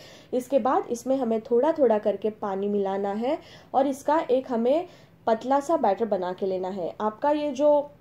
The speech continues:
बैटर है, ये ज़्यादा पतला नहीं होना चाहिए या फिर ज़्यादा गाढ़ा भी नहीं होना चाहिए। बस पोरिंग कंसिस्टेंसी का आपको यहाँ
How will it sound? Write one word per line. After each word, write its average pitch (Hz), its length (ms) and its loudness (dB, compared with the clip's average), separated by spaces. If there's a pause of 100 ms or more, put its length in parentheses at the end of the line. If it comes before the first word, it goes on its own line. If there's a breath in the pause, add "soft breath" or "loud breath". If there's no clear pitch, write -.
(120)
बैटर 202 380 -2
है, 285 180 0
ये 262 160 -2
ज़्यादा 202 280 0
पतला 202 380 -4
नहीं 214 300 -2
होना 262 260 0
चाहिए 262 460 0
या 254 180 -2
फिर 233 180 -2
ज़्यादा 202 300 0
गाढ़ा 196 300 -2
भी 226 180 -4
नहीं 240 260 0
होना 190 240 -6
चाहिए। 175 360 -6 (380 loud breath)
बस 302 260 4
पोरिंग 233 440 2
कंसिस्टेंसी 208 640 0
का 294 140 2
आपको 214 260 0
यहाँ 208 180 0